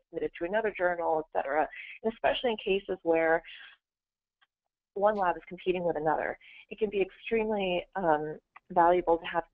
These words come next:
transparency in the process to show who knew what when, uh, and at what time. Uh, and finally, I think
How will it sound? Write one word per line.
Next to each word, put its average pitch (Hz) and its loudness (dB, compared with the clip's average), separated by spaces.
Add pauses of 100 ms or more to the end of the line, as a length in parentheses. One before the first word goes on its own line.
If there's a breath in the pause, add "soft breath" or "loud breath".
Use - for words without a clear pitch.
transparency 165 -2
in 147 -8
the 147 -6
process - -2
to - -14 (140)
show 160 4 (420 loud breath)
who 220 0
knew 190 0
what 160 2
when, 151 -4 (160)
uh, 156 2
and 156 -8
at - -8
what - -2 (120)
time. - -10 (1500 soft breath)
Uh, 185 6
and 220 -4 (320)
finally, 302 2
I - -2
think - -10